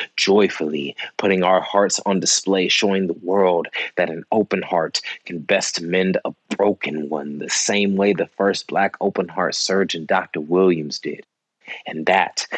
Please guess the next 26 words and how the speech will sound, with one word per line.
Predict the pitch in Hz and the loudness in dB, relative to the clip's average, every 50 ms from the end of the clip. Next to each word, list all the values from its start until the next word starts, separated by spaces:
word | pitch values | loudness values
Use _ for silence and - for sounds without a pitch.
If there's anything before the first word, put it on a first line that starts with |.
| - - | -8 -6
is | - 87 | -6 -4
the | 80 85 | -4 -4
power | - - - 95 98 98 95 95 | -2 -2 0 2 4 4 4 4
of | - - - - | 2 0 -4 -6
a | 80 | -8
black | 78 - - - 98 98 98 95 95 | -6 -4 0 2 2 2 2 0 -2
man | 90 87 87 85 82 80 80 | -2 -2 0 0 0 -2 -2
that | 78 80 | -2 -4
has | 80 80 - - | -2 -2 -2 -2
found | - - 101 98 95 95 87 | 0 2 2 2 2 0 -2
his | - - - - | -4 -6 -10 -10
purpose, | - - - 104 101 95 - - - - - - - - - - - | -6 0 2 2 2 0 -2 -6 -4 -4 -4 -4 -4 -8 -10 -8 -4
but | - 87 | -4 -2
still | - - - 117 113 110 104 | -2 0 2 4 4 4 4
had | 95 98 101 92 | 4 2 0 0
to | 80 85 | 0 -2
learn | 87 90 95 98 101 101 95 | 0 2 2 2 2 2 0
to | - - 87 | -2 -4 -4
navigate | 87 92 98 95 - 90 - 104 101 98 - | -2 0 0 0 0 0 2 2 0 0 -2
a | - - - | -6 -12 -10
culture | - - 101 104 104 98 - - | -4 0 2 2 2 2 0 -2
that | 82 87 85 | -2 -2 -2
had | 82 82 76 73 _ | -2 -2 -6 -8 _
always | - 95 95 98 95 98 98 95 87 | -2 2 2 4 4 4 2 2 -2
wanted | 85 80 87 95 104 98 92 82 | -4 -4 0 2 2 2 2 0
him | - - - - | -4 -8 -18 -20